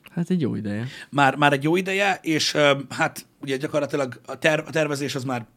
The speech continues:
Speaker 2: az meg már
Speaker 1: Hát az a tervezés az már év eleje
Speaker 2: Í-,
Speaker 1: óta
Speaker 2: így,
Speaker 1: megy,
Speaker 2: így
Speaker 1: szóval
Speaker 2: van, az
Speaker 1: igen.
Speaker 2: már, az már abszolút, ö, ö, pörgött, úgyhogy,
Speaker 1: Mhm.
Speaker 2: ö,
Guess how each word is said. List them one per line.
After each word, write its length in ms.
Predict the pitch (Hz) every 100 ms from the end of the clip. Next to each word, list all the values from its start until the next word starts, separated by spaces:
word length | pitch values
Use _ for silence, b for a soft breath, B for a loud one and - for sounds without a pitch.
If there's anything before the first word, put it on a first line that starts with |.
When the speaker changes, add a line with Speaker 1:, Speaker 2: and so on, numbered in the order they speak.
| _ _ - - _ _ _ _
Speaker 2:
az 100 | 123
meg 100 | 123
már 140 | 127 107 B
Speaker 1:
Hát 140 | - 269
az 160 | 277
a 100 | 285
tervezés 360 | 247 277 247 240
az 80 | 214
már 180 | 220 202
év 320 | 226 196 143
eleje 300 | 131 117 113
Speaker 2:
Í-, 120 | 110
Speaker 1:
óta 140 | 190 123
Speaker 2:
így, 60 |
Speaker 1:
megy, 240 | 120 117 156
Speaker 2:
így 100 | 165
Speaker 1:
szóval 180 | 151 139
Speaker 2:
van, 80 | 139
az 80 | 147
Speaker 1:
igen. 120 | 147
Speaker 2:
már, 120 | 143 -
az 140 | 151
már 160 | 156 143
abszolút, 520 | - 160 131 120 -
ö, 240 | 135 123 117 123 -
ö, 180 | 120 113
pörgött, 520 | 160 180 196 196 -
úgyhogy, 400 | 143 131 160 139
Speaker 1:
Mhm. 80 |
Speaker 2:
ö, 40 | 196